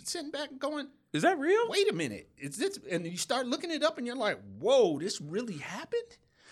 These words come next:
Speaker 1: So, I mean, when you go back to, it's like, well, what is, what is the truth?
Speaker 2: I just,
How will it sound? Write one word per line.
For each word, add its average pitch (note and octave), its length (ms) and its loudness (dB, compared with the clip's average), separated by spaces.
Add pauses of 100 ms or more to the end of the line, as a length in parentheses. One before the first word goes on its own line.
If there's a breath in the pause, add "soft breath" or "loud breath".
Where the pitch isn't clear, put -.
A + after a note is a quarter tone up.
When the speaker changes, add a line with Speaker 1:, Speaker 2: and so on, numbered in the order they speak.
Speaker 1:
So, B3 320 6
I A3 120 2
mean, A3 260 -6
when G3 140 -6
you G3 100 -10
go A3+ 220 0
back G#3+ 260 -10
to, G#3 360 -8 (440)
it's F#3+ 180 0
like, F#3 220 0
well, F3+ 80 0
what G3+ 340 -4
is, A3 280 -6 (280)
what G#3 280 -2
is G#3+ 260 0
the B2+ 160 -12
truth? - 560 -6 (360 loud breath)
Speaker 2:
I G3 180 0
just, G#3 340 2